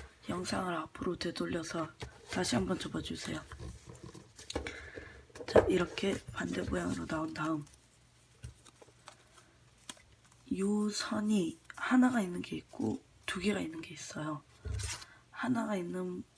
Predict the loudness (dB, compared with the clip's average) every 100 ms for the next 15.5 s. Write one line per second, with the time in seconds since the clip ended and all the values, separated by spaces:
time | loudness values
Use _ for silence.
0 | -20 -20 -20 -20 -20 _ -10 -6 -6 -6
1 | -8 -10 _ -10 -4 -2 0 0 0 -2
2 | -2 -6 -8 -8 -6 -6 -8 -20 -20 -20
3 | _ -6 2 4 4 0 -2 -2 -2 -4
4 | -2 -4 -6 -16 -20 -20 -14 -8 -2 -2
5 | 0 -2 -4 -6 -8 -14 _ _ -20 -20
6 | -20 -20 -20 -20 _ -20 -20 -16 -14 -12
7 | -8 -8 -8 -12 -20 -20 _ _ -20 -20
8 | _ -20 -20 _ _ -20 -20 -18 -18 -20
9 | -20 -14 -6 -2 0 4 6 6 0 -16
10 | -18 -16 -4 -2 -2 -8 -14 -20 _ _
11 | _ _ _ _ _ -6 -2 2 2 0
12 | -2 -4 _ _ -4 -2 -2 -2 -2 -4
13 | -8 -14 -6 -4 -4 -6 -16 -20 -20 _
14 | -20 -20 -20 -14 -8 -4 -6 -4 -4 -2
15 | -4 -6 -2 -2